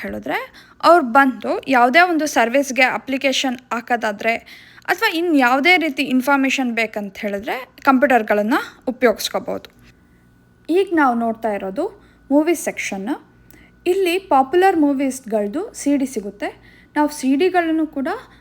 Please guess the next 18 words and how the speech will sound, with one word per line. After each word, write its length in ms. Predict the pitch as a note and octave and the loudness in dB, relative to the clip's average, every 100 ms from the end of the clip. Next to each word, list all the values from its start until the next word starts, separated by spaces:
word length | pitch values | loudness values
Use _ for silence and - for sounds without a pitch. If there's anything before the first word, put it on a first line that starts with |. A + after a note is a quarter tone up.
| _ - | _ 0
ಲೈಬ್ರರಿಯಿಂದ 520 | C4 A#3 A#3+ A#3+ A#3 E4 | 2 2 -2 -4 -2 -2
ಬಾರೋ 280 | D4 A3 G#3+ | 0 0 -2
ಮಾಡ್ಬೋದು. 540 | G3+ F#3+ - F3+ - - _ _ _ _ _ _ _ _ _ _ _ D4 | -4 -8 -10 -12 -14 -20 _ _ _ _ _ _ _ _ _ _ _ -4
ನನಗೆ 400 | D#4+ F4+ F#4 G#4+ | -4 -2 -4 -6
ಚೈನೀಸ್ 600 | - C#4 C4 E4 A4 - | -4 -2 0 -2 -6 -8
ಫುಡ್ 300 | E4 D#4 D4 | -4 -2 -2
ಐಟಮಲ್ಲಿ 640 | C#4+ B3+ B3 A#3+ D#4+ - | -2 -4 -4 -6 -8 -6
ಮಂಚೂರಿಯನ್ಸ್, 840 | B3 B3 C4 E4+ D#4 C#4 A#3 A3+ - C#4 - _ _ - | -2 -2 -2 -2 -2 -2 -2 -6 -6 -6 -6 _ _ -2
ನೂಡಲ್ಲು 640 | C#4+ D#4 B3+ A#3+ C#4 - - | 0 2 2 2 -2 -4 -4
ಅದ್ರ 180 | D4+ | -2
ಬಗ್ಗೆ 240 | F4+ F4+ F4+ | 2 2 2
ಎಲ್ಲ 200 | E4+ D#4+ F#4 F#4 - B3 | 0 0 -2 -2 -6 -4
ಗೊತ್ತಿದೆ. 600 | A#3+ A#3+ G#3 G3 - _ _ _ _ _ _ - | -4 -4 -6 -6 -8 _ _ _ _ _ _ -10
So 300 | - A#4+ G#4 | -4 -2 -2
ಈ 180 | E4+ G4 | 0 2
ಸತಿ 640 | G4+ F#4+ G4 D5+ - - | 0 -4 -6 -8 -12 -2
ಚೈನೀಸ್‌ದು 800 | C4 C4+ E4+ G#4 G#4+ - G4 G4 | 2 2 0 -2 -4 -4 -4 -2
ಭಾಷೆಯಲ್ಲಿರ್ತಕ್ಕಂಥ 1300 | C4 B3+ D#4+ - F4+ D#4+ C#4 C4 C4 C4 C4 A#3+ A#3+ | 0 0 -2 -2 -2 0 0 0 -2 -4 -6 -8 -6